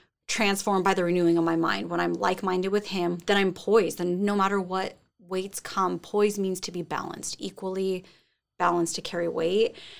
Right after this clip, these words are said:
And then magnetic is drawn to you. You draw the things for you, like, thoughts become things. Whatever you think about, you bring about. And I bring myself back to that. And it always is back to words of God and reminding myself of truth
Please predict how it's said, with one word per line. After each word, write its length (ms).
And 140
then 80
magnetic 640
is 280
drawn 360
to 220
you. 180
You 160
draw 240
the 100
things 280
for 200
you, 160
like, 200
thoughts 260
become 340
things. 560
Whatever 260
you 120
think 240
about, 300
you 80
bring 240
about. 500
And 400
I 60
bring 260
myself 440
back 200
to 140
that. 260
And 140
it 160
always 340
is 160
back 360
to 600
words 380
of 120
God 360
and 180
reminding 560
myself 400
of 160
truth 500